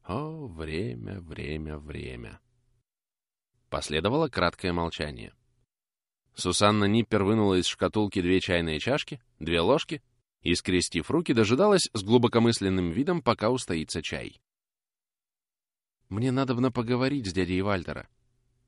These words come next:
сказала Флоренция, положив руку на плечо старика, чтобы обратить его внимание. «Поговорить о том, что у меня лежит на душе.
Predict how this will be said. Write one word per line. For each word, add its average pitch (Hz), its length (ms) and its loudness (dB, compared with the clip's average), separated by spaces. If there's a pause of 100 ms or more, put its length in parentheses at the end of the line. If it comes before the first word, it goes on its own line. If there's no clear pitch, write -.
(220)
сказала 80 420 -2
Флоренция, 107 480 2
положив 92 420 0
руку 151 240 -2
на 120 100 0
плечо 98 300 -2
старика, 92 400 -4
чтобы 113 240 0
обратить 92 400 -2
его 85 240 -2
внимание. 76 560 -6 (1400)
«Поговорить 135 460 2
о 123 100 2
том, 139 220 2
что 110 220 -2
у 104 40 2
меня 107 240 0
лежит 98 320 -4
на 92 140 -4
душе. 76 380 -8